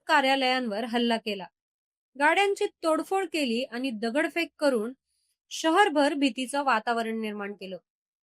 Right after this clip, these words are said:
लडाखला पूर्ण राज्याचा दर्जा मिळावा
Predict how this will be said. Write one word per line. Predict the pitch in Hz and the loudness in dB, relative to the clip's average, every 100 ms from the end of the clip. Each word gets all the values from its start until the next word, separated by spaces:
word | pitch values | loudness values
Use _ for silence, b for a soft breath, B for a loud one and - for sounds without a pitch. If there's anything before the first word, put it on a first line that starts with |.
| _ _ | _ _
लडाखला | 277 302 285 403 339 269 294 _ | 0 2 4 2 2 2 2 _
पूर्ण | 349 392 403 403 | 0 4 4 4
राज्याचा | 381 302 277 302 330 | 4 2 2 0 0
दर्जा | 269 262 269 359 | 0 0 2 2
मिळावा | 370 330 269 208 185 | 2 4 2 2 -2